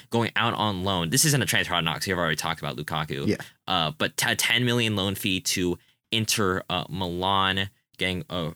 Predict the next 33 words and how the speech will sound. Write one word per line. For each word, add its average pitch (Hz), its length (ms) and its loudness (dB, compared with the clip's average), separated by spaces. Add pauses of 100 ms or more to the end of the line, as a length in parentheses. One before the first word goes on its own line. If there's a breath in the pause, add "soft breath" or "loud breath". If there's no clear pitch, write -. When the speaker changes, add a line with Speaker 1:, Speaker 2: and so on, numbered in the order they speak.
(140)
Speaker 1:
you 87 120 -6
know, 76 120 -6 (760)
going 107 200 0
back 90 260 2
to 85 180 -2
his 85 320 -4
old 85 220 -2
team. 80 400 -2 (1080)
Jack, 160 300 4
I, 117 340 4
I 127 80 4
know 139 140 6
you, 139 160 6
you 120 140 4
at 107 160 2
one 123 160 4
point 110 240 0
you 101 80 2
were, 95 240 4
you 104 140 2
were 98 140 2
pro 101 680 4 (320)
Lukaku 104 580 2
staying. 82 640 0 (500)
Speaker 2:
Mm-hmm. 120 200 6 (280)
Speaker 1:
I 123 140 4
f-, - 200 -2 (440)
I 113 100 2
feel 135 200 2
like 123 120 2
now 117 100 4
you're 107 160 4
pro 101 480 2